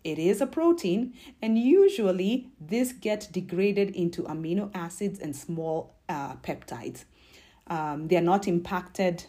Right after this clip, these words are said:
by a-, any impairment in the renal or hepatic.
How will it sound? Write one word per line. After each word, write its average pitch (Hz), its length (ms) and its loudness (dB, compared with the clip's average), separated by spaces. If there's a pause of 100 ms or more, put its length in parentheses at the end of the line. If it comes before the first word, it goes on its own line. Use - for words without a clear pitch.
(320)
by 156 400 0
a-, 175 260 2
any 180 280 4
impairment 165 580 -2
in 151 80 -2
the 147 140 -6
renal 160 360 -2
or 151 120 -4
hepatic. 160 720 -6